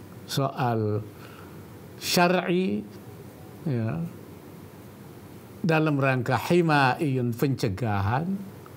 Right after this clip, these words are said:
dan dalam rangka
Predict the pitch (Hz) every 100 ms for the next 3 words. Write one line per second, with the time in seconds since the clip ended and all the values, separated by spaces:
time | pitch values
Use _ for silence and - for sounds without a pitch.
0 | - - - - - - - - - -
1 | - - - - - - - - - 147
2 | 139 135 120 123 123 120 120 117 123 117